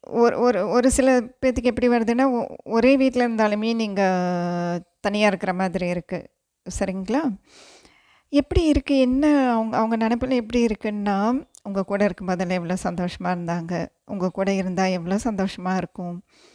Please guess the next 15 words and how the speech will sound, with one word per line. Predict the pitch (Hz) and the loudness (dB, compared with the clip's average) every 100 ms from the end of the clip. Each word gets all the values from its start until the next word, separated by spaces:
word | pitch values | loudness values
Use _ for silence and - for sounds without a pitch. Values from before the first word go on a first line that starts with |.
| _ _ _ - - _ | _ _ _ -20 -20 _
உங்க | 220 208 | -2 0
கூட | 202 247 | 2 2
சந்தோஷமா | 247 208 220 233 214 | 2 2 0 0 0
இருந்த | 214 196 196 202 | 2 2 0 0
நாட்கள், | 185 175 190 - - 208 190 - _ _ | 0 0 0 -2 -2 -2 -2 -10 _ _
அ, | - | -6
அதை | 190 185 185 185 | -4 0 0 0
நினச்சிட்டே | 190 185 - 190 190 185 | 0 -2 -2 -2 -2 -4
தூங்குறாங்கன்னு | 185 175 175 180 180 | -4 -2 -2 -4 -4
வைங்களேன். | 170 170 170 175 175 160 - _ _ _ _ _ _ _ _ _ 214 | -4 -4 -4 -2 -2 -6 -12 _ _ _ _ _ _ _ _ _ 0
அ, | |
அவங்களுக்கு | 151 - 214 202 202 208 | 0 2 0 0 -2 -2
இப்ப, | 202 190 | -2 -2
அதாவது, | - 170 202 208 220 247 226 - _ _ _ - _ _ _ _ - | 0 2 4 4 4 2 0 -6 _ _ _ -20 _ _ _ _ -8
அ, | 135 120 | -6 -6